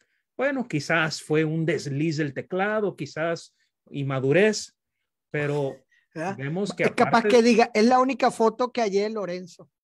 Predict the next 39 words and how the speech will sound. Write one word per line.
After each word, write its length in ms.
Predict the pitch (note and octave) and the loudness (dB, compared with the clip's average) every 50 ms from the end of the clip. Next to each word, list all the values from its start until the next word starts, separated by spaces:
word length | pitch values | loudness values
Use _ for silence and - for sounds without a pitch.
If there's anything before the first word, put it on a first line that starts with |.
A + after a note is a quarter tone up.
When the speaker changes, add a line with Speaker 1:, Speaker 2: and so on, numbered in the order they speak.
| _ _ _ _ - | _ _ _ _ -10
Speaker 1:
Ah, 400 | B2+ B2 C3+ D3+ E3+ F3+ F3+ F3 | -8 -6 -6 -6 -6 -8 -12 -12
Speaker 2:
No 140 | F#3 F#3 F3+ | -14 -12 -10
hay. 240 | F#3 F#3 F3 - - | -8 -8 -8 -10 -8
Speaker 1:
pero 140 | - B2+ A#2+ | -8 -8 -2
¿sabes 280 | - D3+ D#3+ F3+ F3 - | 2 4 4 4 2 2
qué? 300 | - A3 C#4 D4+ - _ _ _ _ _ _ - | 0 0 0 0 -6 _ _ _ _ _ _ -8
Es 180 | - A#2+ - - | -8 -8 -6 -2
fácil 420 | - E3 G#3+ A#3+ - C4 A#3+ G#3+ | -2 0 0 0 0 0 0 0
recortarla 640 | F#3+ F3+ D#3+ - D#3+ C#3+ C3+ - D#3 G3+ B3 B3 G3+ | 2 2 2 2 0 -2 0 0 0 0 2 2 0
ahí. 260 | F#3 A#3+ C#4+ D4+ _ _ | 0 0 -2 -6 _ _
Sabemos 420 | - - D3 C#3 F#3+ C4+ E4+ - | -4 -2 0 0 0 -2 -2 -2
que 100 | - C4 | -2 0
lo 120 | A3 F3 C#3 | -2 0 -2
puede 160 | E3+ D3 C#3 | -2 -4 -4
hacer 300 | B2+ B2+ - A#3+ E4 - - | -4 -6 -6 -8 -8 -8 -12
porque 180 | F3 C#3+ - B2+ | -18 -14 -10 -8
lo 120 | A#2 A#2+ | -6 -6
ha 40 | C3 | -6
hecho 140 | C3 - C3+ | -6 -6 -8
en 60 | B2 | -8
el 80 | A#2 | -8
pasado. 440 | - A#2+ A2+ - A3+ D4+ D4+ - - _ _ _ _ - - - _ _ - | -10 -12 -10 -10 -8 -8 -8 -10 -10 _ _ _ _ -20 -20 -20 _ _ 0
Pero 160 | - F3+ F#3+ | 2 2 4
¿qué 100 | F#3 C4 | 6 4
es 40 | C#4 | 4
lo 120 | C#4+ C4+ - | 4 4 4
que 80 | A#3 | 2
hace 260 | A3+ A3 - G#3+ F#3+ | 2 2 2 4 4
él? 220 | F3 C#3 G#2+ - _ _ _ _ _ _ _ | 4 4 2 -2 _ _ _ _ _ _ _
Fíjate, 380 | - C#3+ D3+ C#3 - - - _ _ _ _ _ _ _ _ _ _ - | -4 -2 -2 -2 -4 -10 -20 _ _ _ _ _ _ _ _ _ _ -12
ah, 220 | - A2+ A2 A#2 - | -8 -6 -6 -6 -4
hablando 400 | B2+ C3 C3 D3 D#3+ F3+ G3 G3+ | -4 -2 0 0 0 2 2 2
de 60 | G3 E3 | 2 2
la 120 | C#3+ B2+ | 0 0
falta 260 | - D#3+ F3 F3+ G#3 | -2 -2 -2 -2 -2
de 60 | G3 | -4
respeto, 680 | F3+ D3 - - - - F3 F#3 - G#3 G3+ G#3 - - | -4 -6 -8 -8 -4 -4 -4 -4 -2 -2 -2 -2 -4 -6
no 180 | D#3 D#3 F#3 G3+ | -8 -6 -6 -6
solamente 880 | - - A#3 A#3 A3+ G#3+ G3+ G3+ G#3 G#3+ G#3+ G3+ - A#3 C4 C#4 C#4 | -4 -4 -4 -2 -2 -2 -2 -2 -2 -2 -4 -4 -4 -6 -6 -6 -8